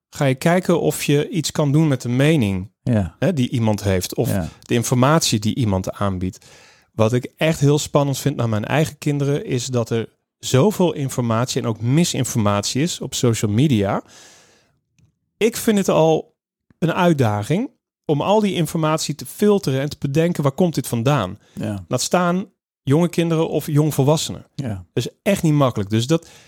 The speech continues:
Speaker 1: ja, het is de bedoeling dat je diverse bronnen van informatie gaat opzoeken,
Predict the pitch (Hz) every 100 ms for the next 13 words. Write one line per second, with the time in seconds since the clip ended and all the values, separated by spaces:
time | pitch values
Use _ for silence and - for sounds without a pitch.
0 | - - - 123 160 240 143 160 147 -
1 | 127 135 175 196 156 131 - 113 101 _
2 | _ - 113 117 196 156 120 101 131 175
3 | 131 117 123 110 117 110 208 - 180 185
4 | 139 - 202 196 247